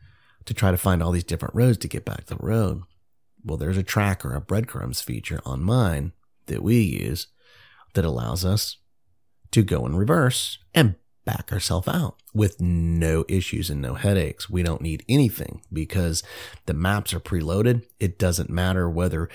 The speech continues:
it shows up on the G P S or not. It lets us know exactly how to get back to where we started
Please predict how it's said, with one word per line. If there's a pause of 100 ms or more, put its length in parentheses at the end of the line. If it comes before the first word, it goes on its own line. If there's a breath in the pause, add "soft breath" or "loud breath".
(260 loud breath)
it
shows
up
on
the
G
P
S
or
not.
It
lets
us
know
exactly
how
to
get
back
to
where
we
started